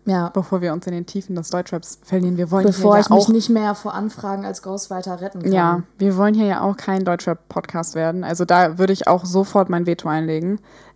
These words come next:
Speaker 2: Ähm, Jan,
Speaker 1: Ich
Speaker 2: ich
Speaker 1: hätte
Speaker 2: würde
Speaker 1: gar kein
Speaker 2: gerne
Speaker 1: Problem, aber
Speaker 2: Ja, das ist
Speaker 1: na
Speaker 2: mir
Speaker 1: gut.
Speaker 2: klar. Ich, äh, würde gerne mit dir über ein Mysterium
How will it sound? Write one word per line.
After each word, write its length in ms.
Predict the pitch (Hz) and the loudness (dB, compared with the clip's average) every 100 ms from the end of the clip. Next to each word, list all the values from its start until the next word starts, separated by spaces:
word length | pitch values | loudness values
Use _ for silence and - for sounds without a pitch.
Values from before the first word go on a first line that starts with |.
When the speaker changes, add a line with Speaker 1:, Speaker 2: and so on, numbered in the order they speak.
| - | 0
Speaker 2:
Ähm, 460 | 202 185 185 175 - | 4 4 2 0 -2
Jan, 180 | - 214 | 2 4
Speaker 1:
Ich 60 | |
Speaker 2:
ich 60 | 226 | 4
Speaker 1:
hätte 80 | 233 | 4
Speaker 2:
würde 120 | 247 | 6
Speaker 1:
gar 100 | 254 | 6
kein 200 | 214 214 | 6 6
Speaker 2:
gerne 160 | 208 202 | 4 4
Speaker 1:
Problem, 260 | 165 160 | 4 2
aber 400 | 165 156 160 151 - | 0 0 0 -2 -2
Speaker 2:
Ja, 80 | 226 | -2
das 200 | 247 - | -2 -2
ist 100 | - | 0
Speaker 1:
na 60 | 214 | 0
Speaker 2:
mir 100 | 233 | 0
Speaker 1:
gut. 80 | |
Speaker 2:
klar. 320 | 240 233 185 - | 0 -2 -2 -6
Ich, 260 | 202 - | -10 -10
äh, 220 | - 202 196 | -2 0 2
würde 220 | 240 254 | 4 4
gerne 240 | 214 220 | 4 4
mit 220 | 208 190 | 2 0
dir 480 | 233 254 233 240 247 - | 0 2 4 2 0 0
über 540 | 214 208 208 196 - | -2 2 2 2 0
ein 440 | 196 202 196 190 - | 0 0 0 -4 -2
Mysterium 880 | 196 - 226 220 202 180 175 175 | -4 0 0 2 2 0 -2 -4